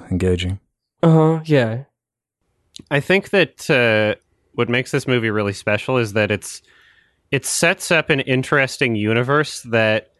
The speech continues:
Speaker 3: the fact that it doesn't explain everything helps its complexity, but in reality, it's, it's very simple what we're being shown. But just because of
Speaker 1: Mm-hmm.
Speaker 3: what we're not being shown, there's just so much more to pick at.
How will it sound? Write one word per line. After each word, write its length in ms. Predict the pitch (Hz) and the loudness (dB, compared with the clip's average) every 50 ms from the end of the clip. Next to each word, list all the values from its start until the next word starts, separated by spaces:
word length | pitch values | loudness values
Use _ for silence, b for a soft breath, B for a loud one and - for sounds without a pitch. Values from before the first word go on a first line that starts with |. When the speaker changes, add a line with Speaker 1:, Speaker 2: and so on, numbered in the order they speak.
| _ _ _ _ _ _ _ _ _ _ _ _ _ _ - | _ _ _ _ _ _ _ _ _ _ _ _ _ _ -6
Speaker 3:
the 120 | 127 123 | -4 -4
fact 540 | 135 - - - 156 143 147 151 - - 147 | -4 -4 -2 0 0 0 0 -2 -6 -6 -2
that 160 | 139 135 127 | 0 2 2
it 240 | 127 120 - 117 107 | 2 -2 -4 -8 -4
doesn't 320 | 107 127 120 120 139 131 123 | -2 0 0 0 0 0 -2
explain 460 | 120 - - - - 120 117 117 113 | -2 -4 -8 -4 0 0 2 2 0
everything 480 | 113 107 110 107 - 120 110 104 101 | 0 0 -2 -2 -2 -2 -2 -2 -2
helps 600 | 101 101 - - 131 120 117 - - - - - - - | -4 -6 -4 -2 -2 -2 -2 -2 -6 -8 -8 -10 -8 -6
its 220 | 131 113 - - | -6 -6 -6 -8
complexity, 760 | - - 123 104 - - 113 107 - - - 156 143 151 160 | -6 -4 -4 -4 -2 -2 -2 -2 -2 -2 -2 0 2 2 2
but 300 | 160 135 131 127 123 - _ - | 2 2 0 0 0 -4 _ -4
in 160 | 147 131 123 | -2 0 2
reality, 640 | 117 123 120 113 113 113 113 113 113 104 104 101 | 2 2 2 2 2 2 0 0 0 0 0 0
it's, 280 | 101 95 - - - - - | 0 -2 -4 -8 -14 -14 -12
it's 220 | 123 113 101 - - | -12 -12 -10 -10 -12
very 320 | 120 107 113 110 101 98 | -6 -4 -2 -2 -2 -2
simple 560 | 95 - - 110 98 90 101 82 73 76 - 117 | -4 -2 -2 -2 -2 -4 -6 -6 -8 -8 -12 -14
what 220 | 131 - 107 98 - | -10 -8 -6 -6 -4
we're 140 | 92 95 85 | -6 -6 -6
being 240 | 95 90 87 85 | -6 -6 -6 -8
shown. 380 | 85 - 107 87 69 62 69 90 | -6 -6 -6 -6 -6 -6 -10 -6
But 220 | - 117 110 95 101 | -4 -4 -4 -2 -4
just 180 | 110 127 - | -4 -4 -2
because 400 | - 135 - - - - 135 131 | -2 -4 -4 -2 -2 -2 -2 0
of 160 | 117 127 110 98 | -2 -2 -2 0
Speaker 1:
Mm-hmm. 160 | 113 117 139 | 2 2 2
Speaker 3:
what 180 | 165 123 - | 2 2 0
we're 140 | 107 113 107 | -2 -2 -2
not 340 | 104 101 104 110 110 - - | -2 0 -2 -2 -2 -4 -4
being 220 | - 101 95 92 | -4 -4 -4 -4
shown, 400 | 90 - - 110 104 98 90 87 85 b b b b b b | -6 -4 -4 -2 -2 -2 -2 -6 -8 b b b b b b
there's 180 | - 104 101 | -6 -6 -4
just 260 | - - 107 - - - | -2 -4 -4 -4 -4 -2
so 120 | - 123 | -2 -2
much 220 | 113 107 98 - | -2 -2 -4 -4
more 120 | 117 107 101 | -4 -4 -2
to 60 | 92 | -4
pick 300 | - - 120 110 - - | -4 -4 -6 -6 -4 -4
at. 180 | 87 76 - | -6 -6 -6